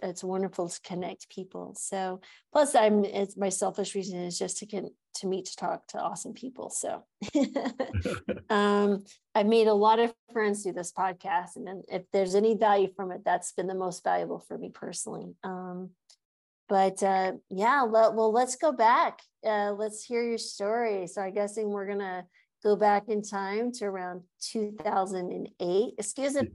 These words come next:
Speaker 2: Yeah.
Speaker 1: um, I'll have to say, excuse me for the hoarseness. I was just telling Doug I have something going on. It's getting better, but <clears throat> if I clear my throat, I, I apologize to the listeners. But yes, if we can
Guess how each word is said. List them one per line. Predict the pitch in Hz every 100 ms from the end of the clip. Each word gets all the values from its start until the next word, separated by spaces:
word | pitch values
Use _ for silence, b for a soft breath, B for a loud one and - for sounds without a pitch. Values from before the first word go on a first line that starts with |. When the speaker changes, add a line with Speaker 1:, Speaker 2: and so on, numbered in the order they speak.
| -
Speaker 2:
Yeah. | -
Speaker 1:
um, | 190 185 -
I'll | 196 214
have | 240 240
to | 233
say, | 226 233
excuse | 214 - 214
me | 208 196
for | 196
the | 185
hoarseness. | 196 180 - 190 165
I | 180
was | 175
just | 175 -
telling | 190 175
Doug | 180 175 - - -
I | 165
have | 175 196 202 _ b _ -
something | 311 277 254
going | 226 208
on. | 202 196 196
It's | 190
getting | 233 214 190
better, | 185 185 185
but | 185 170 _
<clears throat> | - 202 220 170 - -
if | -
I | 196
clear | - 208
my | 196
throat, | 185 190 170 - -
I, | 175 -
I | 185
apologize | 175 170 185 185 180 175 175
to |
the | 185
listeners. | 185 180 - - -
But | -
yes, | 185 160 -
if | 190
we | 208
can | 208 185